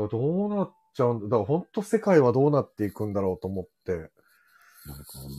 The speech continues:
Speaker 2: 周りの人たちどうしてるんでしょうね、プーチン。
Speaker 1: いや、だからみんな、はい、はいって聞いてるんですかね。でも、
Speaker 2: なんか、う-、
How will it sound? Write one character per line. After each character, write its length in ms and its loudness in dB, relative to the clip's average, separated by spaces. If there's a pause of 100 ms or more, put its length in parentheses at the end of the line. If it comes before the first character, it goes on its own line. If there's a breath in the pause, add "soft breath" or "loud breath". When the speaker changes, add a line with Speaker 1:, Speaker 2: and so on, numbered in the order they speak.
(120)
Speaker 2:
周 200 -2
り 80 2
の 100 2
人 140 -4
た 80 0
ち 180 -10
ど 140 2
う 80 0
し 60 -6
て 100 0
る 120 -6
ん 80 -12
で 80 -20
し 60 -18
ょ 120 -18
う 40 -8
ね、 120 0
プ 180 -16
ー 80 -14
チ 180 -20
ン。 280 -10
Speaker 1:
い 40 0
や、 80 2
だ 100 2
か 100 2
ら 140 0
み 160 0
ん 80 2
な、 80 4
は 460 2
い、 100 2
は 180 0
い 20 2
っ 20 -14
て 100 -14
聞 220 -6
い 60 -6
て 160 6
る 100 6
ん 40 2
で 80 0
す 120 -10
か 140 -14
ね。 100 -14 (1200)
で 80 6
も、 80 6
Speaker 2:
な 200 2
ん 80 -2
か、 80 -16 (240)
う-、 260 -4